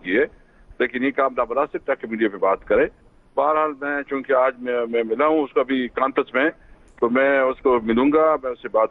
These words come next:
करूंगा। और देखिए, इस वक्त हम हालत जंग में है और हमें ये सूट नहीं करता कि हम जो है ना आपस के मामला ज्यादा, जो हमारे अंदर के मामला है, हम बाहर लेके आए।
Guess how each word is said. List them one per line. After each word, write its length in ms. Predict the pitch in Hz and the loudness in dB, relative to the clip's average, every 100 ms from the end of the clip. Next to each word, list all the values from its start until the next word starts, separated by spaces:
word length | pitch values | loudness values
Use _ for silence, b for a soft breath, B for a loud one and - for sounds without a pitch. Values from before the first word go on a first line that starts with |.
| - | 0
करूंगा। 300 | 113 135 147 | 0 2 2
और 500 | 151 143 131 113 98 _ _ _ - | 4 4 4 2 -2 _ _ _ -20
देखिए, 440 | 104 - 123 165 139 | -10 -6 0 2 2
इस 60 | - | 0
वक्त 180 | 165 123 | -4 -4
हम 160 | 135 | -2
हालत 300 | 127 123 113 | 0 0 -2
जंग 280 | 104 117 117 | -2 -2 0
में 80 | 107 | -2
है 140 | 85 - _ - - - | -4 -16 _ -20 -18 -6
और 100 | 107 | -2
हमें 320 | 107 127 143 | -2 -2 0
ये 120 | 143 135 | 0 -2
सूट 280 | - 143 | -6 -4
नहीं 120 | 190 208 | -2 0
करता 320 | 151 - 139 | -2 -2 -2
कि 140 | - | 0
हम 280 | 120 120 123 | 0 0 -2
जो 120 | 113 | 0
है 60 | 117 | 0
ना 60 | |
आपस 260 | 120 117 120 - | 2 0 -2 -4
के 60 | 117 | -4
मामला 320 | 110 107 107 | -2 0 0
ज्यादा, 380 | 101 110 113 101 B B B - | 2 2 2 0 B B B -2
जो 80 | 127 | -2
हमारे 220 | 123 131 | 0 -2
अंदर 300 | - 131 147 | 0 0 0
के 120 | 131 127 | -2 -4
मामला 220 | 123 120 | 0 0
है, 260 | 123 120 | 2 0
हम 100 | 120 | 0
बाहर 180 | 107 120 | 0 0
लेके 300 | 123 110 104 | 0 -4 -4
आए। 200 | 92 87 | -6 -6